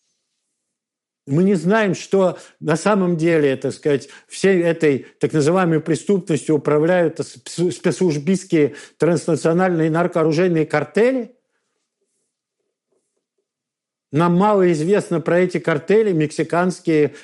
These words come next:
колумбийские, афганские, Бирму и так далее. Мы не знаем всех этих имён людей, которые это всё строили.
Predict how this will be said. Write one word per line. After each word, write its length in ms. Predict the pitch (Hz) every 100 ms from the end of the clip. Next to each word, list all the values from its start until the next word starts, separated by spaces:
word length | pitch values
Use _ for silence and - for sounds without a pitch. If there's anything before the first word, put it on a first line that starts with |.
| -
колумбийские, 1120 | 156 156 143 151 185 - - 156 147 139 - -
афганские, 720 | 139 127 120 175 156 - 156 139
Бирму 680 | 117 190 165 160 147 139 _ _ -
и 80 | 143
так 240 | 165 131
далее. 500 | 147 196 185 165 165 _ _ -
Мы 80 | 143
не 80 | 170
знаем 280 | 143 208 165
всех 220 | 202 185
этих 260 | 180 175
имён 540 | 170 160 190 240 233 - _ _ _ _ _ _ _ _ _ _ -
людей, 380 | 156 175 190 190
которые 360 | 180 175 180
это 120 | 175 156
всё 180 | -
строили. 720 | 165 - 170 170 156 151 147